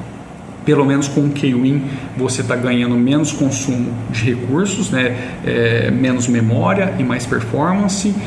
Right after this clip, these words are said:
mas assim, eu não consigo afirmar categoricamente, olhando pra versão anterior, se isso tá realmente visível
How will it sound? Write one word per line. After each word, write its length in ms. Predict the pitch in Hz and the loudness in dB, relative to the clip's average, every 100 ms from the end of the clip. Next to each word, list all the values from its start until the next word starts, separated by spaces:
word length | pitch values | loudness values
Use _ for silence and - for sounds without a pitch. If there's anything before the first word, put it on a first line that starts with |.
| - - | -8 -4
mas 320 | 139 143 156 165 | 0 2 2 0
assim, 320 | 175 165 139 | 0 0 2
eu 120 | 160 | 4
não 140 | 180 185 | 4 4
consigo 640 | 180 180 - 196 147 120 - | 2 0 2 2 2 -2 -2
afirmar 960 | 143 - - 180 131 127 139 131 - - - - - - | -4 -4 0 2 2 2 0 -2 -6 -10 -10 -10 -12 -6
categoricamente, 1080 | - 156 - 147 143 147 123 131 151 147 - 147 | -2 0 2 2 0 0 0 0 0 -2 -2 0
olhando 420 | 143 139 165 170 | 2 4 2 0
pra 160 | 147 | 0
versão 460 | 135 135 135 143 135 | 0 0 0 0 0
anterior, 580 | 139 160 147 139 160 170 | 2 0 0 0 0 -2
se 420 | - - - 165 | -4 -4 -2 0
isso 180 | 175 165 | -2 -2
tá 160 | - 156 | -2 0
realmente 500 | 160 165 160 160 170 | 0 0 0 0 -2
visível 840 | 151 180 139 135 160 180 185 196 | 2 2 2 0 2 4 2 0